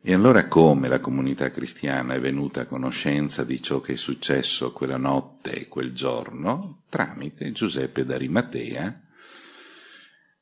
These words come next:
che non solo voleva bene e stimava Gesù,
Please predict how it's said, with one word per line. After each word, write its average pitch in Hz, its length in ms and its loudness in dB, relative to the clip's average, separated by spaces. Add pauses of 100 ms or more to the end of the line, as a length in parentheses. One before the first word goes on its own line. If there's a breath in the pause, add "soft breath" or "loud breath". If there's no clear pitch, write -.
(920)
che 82 640 2 (1900 loud breath)
non 71 400 -2
solo 64 760 -2
voleva 69 560 -2
bene 67 480 -2
e 64 40 -8
stimava 65 580 -6
Gesù, - 560 -8